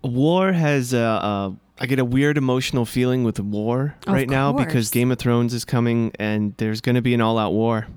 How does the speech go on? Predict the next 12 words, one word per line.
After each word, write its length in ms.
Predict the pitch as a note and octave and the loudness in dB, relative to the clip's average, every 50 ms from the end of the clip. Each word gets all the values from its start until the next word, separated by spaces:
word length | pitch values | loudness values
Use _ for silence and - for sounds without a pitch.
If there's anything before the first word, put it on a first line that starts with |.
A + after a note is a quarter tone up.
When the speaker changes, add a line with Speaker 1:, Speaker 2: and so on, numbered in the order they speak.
| - - | -12 -6
Speaker 1:
and 140 | - G#2 G#2+ | -4 -2 0
we're 80 | G#2+ A2 | 0 0
gonna 100 | G#2+ G#2+ G#2+ | 0 0 0
lose 200 | A2 A2 A2 - | 0 0 -2 -2
some 200 | - G#2+ G#2+ G#2+ | -2 -2 0 0
loved 220 | A2 G#2+ G#2 - | 0 -2 -2 -2
ones. 360 | A2+ A2+ A2+ A#2 B2 - - - _ - - - - - _ | -2 0 0 -2 -2 -6 -10 -16 _ -20 -20 -20 -20 -20 _
So 200 | - - - B2 | -8 -2 -2 0
whenever 320 | A#2+ B2 B2+ C3+ C#3+ D3 D3 | 2 2 2 2 2 2 2
I 60 | C#3+ | 2
hear 200 | C#3 C#3+ C#3+ C#3 | 4 2 2 2
war 440 | C3 C3 C3+ C#3 C#3 C#3 C#3 D3 D#3 | 2 2 2 4 4 2 2 0 -2